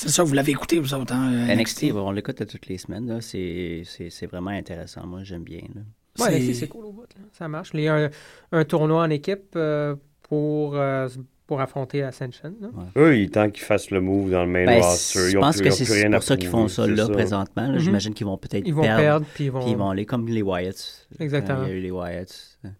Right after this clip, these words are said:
Speaker 2: Fait que,
Speaker 3: Mhm.
Speaker 2: euh, non, ça, yeah !
Speaker 3: C'est une bonne formule, ça, quand même. Tu sais, tu crées une équipe, ben, en tout cas, en, en parlant des équipes, mais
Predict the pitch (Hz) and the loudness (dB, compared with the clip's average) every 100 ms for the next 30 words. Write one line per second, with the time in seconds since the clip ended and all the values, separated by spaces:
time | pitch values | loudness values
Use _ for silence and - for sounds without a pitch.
0 | _ _ _ _ - 170 147 90 85 87 | _ _ _ _ -12 -6 -4 -4 -4 -6
1 | 85 87 85 85 90 101 92 87 - 202 | -8 -8 -8 -8 -8 -10 -14 -8 -4 -2
2 | 160 - - - - - 196 339 - 233 | -4 -6 -14 -18 -8 0 4 4 6 4
3 | 202 294 - 185 170 160 202 180 - - | 4 2 0 2 4 4 2 0 -4 -6
4 | 160 - 254 214 165 - 226 262 - 156 | -8 -4 0 2 0 2 0 0 2 4
5 | 143 - 135 - 151 - - 143 147 147 | 4 0 -4 -4 -12 -10 -8 -4 -2 -2
6 | 135 143 240 202 147 | -2 -4 -4 -2 -4